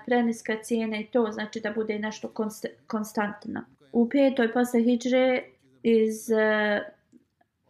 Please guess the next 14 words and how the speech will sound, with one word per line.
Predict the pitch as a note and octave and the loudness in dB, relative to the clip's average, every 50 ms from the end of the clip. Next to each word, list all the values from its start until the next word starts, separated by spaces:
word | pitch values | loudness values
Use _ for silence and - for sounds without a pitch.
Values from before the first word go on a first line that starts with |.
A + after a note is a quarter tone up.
| - - - | -20 -6 0
povratka | B3+ B3+ C4 B3 A#3+ G#3+ G#3+ G#3+ - - A3 G#3+ G#3+ | 2 2 4 4 2 2 2 0 -2 -2 -2 -2 -2
sa | G3+ - - A3 G#3+ G#3 | -2 -4 -2 -2 0 0
Benu | G#3 A3 A3+ A3 A3 A3 G#3+ G#3+ - | 0 0 0 0 0 0 -2 -2 -2
Uslik, | - A3+ A#3 A3+ - - A3+ G#3+ G#3 G#3 G#3 - - | 0 0 0 0 -2 -4 -2 -2 -2 -2 -4 -8 -6
e, | A3 G#3 G3+ G3+ G#3 G#3 G3+ G3+ - - - - - - - | -4 -2 -2 -2 -2 -2 -2 -4 -6 -8 -12 -18 -20 -20 -14
borbe, | - A3 G#3 G#3+ G#3 G#3 G#3 G#3+ A3 A3 A3 A3+ A#3+ | -10 -6 -2 2 2 2 2 2 2 2 2 2 2
e, | C4 C4+ C4+ - _ _ _ - - A3+ A3 A3 A3 A3 A3 A3 - - | 2 0 -4 -8 _ _ _ -2 0 2 4 4 4 4 2 0 0 0
poslanik, | B3 A#3+ A#3 - C4 C4 C4 B3+ B3 A#3+ | 0 0 2 2 2 2 2 2 0 0
sallallahu | B3 B3 B3 A#3+ A#3 A#3 A#3 A#3 A#3 | 2 2 2 4 4 4 4 4 6
alejhi | A#3 A3+ A3+ A3+ | 6 6 4 4
ve | A3 A3+ A3+ | 2 2 0
sellem, | - - - A#3+ A3+ A3+ A3+ A3 A3+ | -2 0 0 2 2 4 2 2 0
je, | A3 G#3+ G#3 G#3 | 0 -2 -2 -2
e, | G#3+ | -4